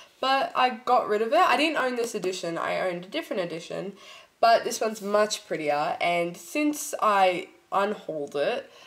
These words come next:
I have seen the Broadway and I loved the Broadway. So again, I saw this at the thrift store for two dollars and I was like, "Mm,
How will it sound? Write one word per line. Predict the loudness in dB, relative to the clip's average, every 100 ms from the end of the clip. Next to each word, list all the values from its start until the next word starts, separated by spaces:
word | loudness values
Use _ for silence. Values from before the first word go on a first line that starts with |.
| -20 -20 _ 4
I | 4 4
have | 2 0 -2
seen | 0 0
the | 0
Broadway | 0 -2 0 2 2 0
and | -4
I | -4 -6
loved | -4 2 2 2 -2 -8
the | -4
Broadway. | -2 0 0 0 -2 -2 -4
So | -2 2 4 4 2
again, | 0 2 0 0
I | 0 -2
saw | -2 -6
this | -4 -2
at | -2 -4
the | -8
thrift | -12 -16 -14 -14
store | -8 -6 -6
for | -8 -14
two | -12 -8
dollars | -4 -2 -2 -6 -8
and | -10
I |
was | -8
like, | -10 -10
"Mm, | -10 -14 -10 -8